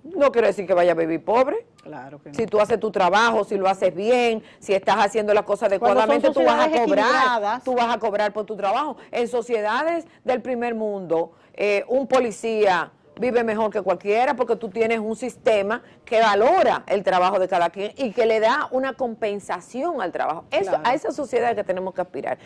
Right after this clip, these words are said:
Speaker 1: Y si es así, entonces dominicanos que se dediquen ahora a otra cosa dirán, "Yo voy a entrar a la política porque yo creo que ya yo puedo entrar, porque aquí yo no tengo el riesgo de ser malinterpretado".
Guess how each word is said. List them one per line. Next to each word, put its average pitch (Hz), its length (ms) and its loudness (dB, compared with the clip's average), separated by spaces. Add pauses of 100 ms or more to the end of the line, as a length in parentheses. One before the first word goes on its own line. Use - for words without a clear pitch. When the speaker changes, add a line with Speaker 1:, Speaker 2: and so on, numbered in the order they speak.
(120)
Speaker 1:
Y 262 140 -2
si 269 160 0
es 285 60 4
así, 220 460 -2 (220)
entonces 190 420 -2
dominicanos 226 840 0 (420)
que 190 140 0
se 214 100 0
dediquen 226 460 2
ahora 294 240 2
a 285 40 0
otra 262 200 0
cosa 190 260 -2
dirán, 180 300 -2
"Yo 196 160 0
voy 240 100 0
a 196 40 -6
entrar 156 200 -6
a 151 40 -6
la - 40 -10
política 143 440 -8
porque 156 260 -6
yo 175 100 0
creo 220 200 -2
que 156 200 -4
ya 233 200 4
yo 196 120 0
puedo 180 240 -2
entrar, 156 380 -2
porque 160 180 -8
aquí 156 160 -8
yo 180 100 -4
no 196 120 -8
tengo 196 240 -4
el 185 80 -2
riesgo 156 420 -2 (340)
de 175 120 0
ser 180 300 4 (160)
malinterpretado". 160 880 0